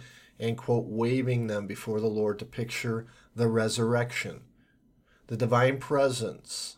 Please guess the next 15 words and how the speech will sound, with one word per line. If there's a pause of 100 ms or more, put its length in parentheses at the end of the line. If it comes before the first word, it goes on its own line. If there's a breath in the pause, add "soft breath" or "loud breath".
manifest
as
the
Shekhinah
cloud
of
glory,
then
fills (360 loud breath)
the
Holy
of
Holies
in
the